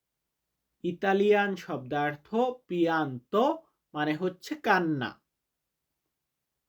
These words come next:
এরপর কি শিখব? এরপর আমরা শিখব রান্না করা।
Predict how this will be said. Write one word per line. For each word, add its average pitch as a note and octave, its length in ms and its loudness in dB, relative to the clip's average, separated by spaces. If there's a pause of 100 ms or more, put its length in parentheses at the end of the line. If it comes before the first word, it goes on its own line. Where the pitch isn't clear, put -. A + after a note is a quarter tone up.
(800)
এরপর A3+ 420 4
কি A#3 160 -4
শিখব? A#3+ 600 0 (1500)
এরপর F#3 340 0
আমরা C#3+ 240 -2
শিখব E3 680 0
রান্না G#3+ 600 2
করা। D3+ 420 0